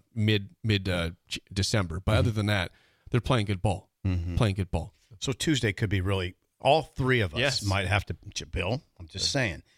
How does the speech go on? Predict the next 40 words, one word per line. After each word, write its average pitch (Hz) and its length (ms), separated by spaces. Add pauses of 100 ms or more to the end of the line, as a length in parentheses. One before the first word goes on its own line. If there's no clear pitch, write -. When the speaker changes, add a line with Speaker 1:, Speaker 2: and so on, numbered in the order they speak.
(160)
Speaker 2:
we 110 80
might 101 160
have 113 120
to 110 80
suck - 360
it 107 80
up 95 140
on 95 120
Tuesday 104 380
night. 95 320 (180)
Speaker 1:
I 202 80
think 269 220
no 180 100
matter 143 280
what, 139 200
if 113 80
they 117 120
win 127 180
or 139 160
lose 101 400
on 98 120
Saturday, 90 420
they 113 120
deserve 131 500
to 135 80
have 127 220
all 131 160
three 135 220
of 123 80
us - 260 (180)
there 143 260
Speaker 2:
Well, 101 260
now, 87 140
Speaker 1:
in 95 80
the 95 60
Speaker 2:
hold 147 100
Speaker 1:
game. 87 100
Speaker 2:
on 73 140
there, 65 160
s-, - 200